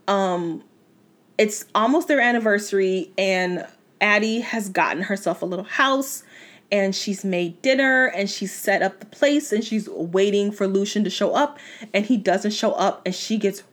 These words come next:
really sad and angry. And that was, that was one of the only chapters where I felt,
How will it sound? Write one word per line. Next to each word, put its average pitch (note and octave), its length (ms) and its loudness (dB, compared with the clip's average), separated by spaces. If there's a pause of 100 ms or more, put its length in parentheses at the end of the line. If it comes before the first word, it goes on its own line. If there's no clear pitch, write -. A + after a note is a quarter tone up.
really F#3+ 540 0 (200)
sad D#3+ 600 -2
and - 200 -8
angry. D3 480 -4 (680)
And G#3 160 2
that G#3+ 460 4
was, F3+ 680 2
that A#3 300 2
was C#4+ 140 0
one A#3+ 160 0
of G#3+ 60 0
the G#3 180 0
only G#3 260 4
chapters G#3 580 0
where G3 160 2
I F3+ 140 0
felt, F3+ 720 -2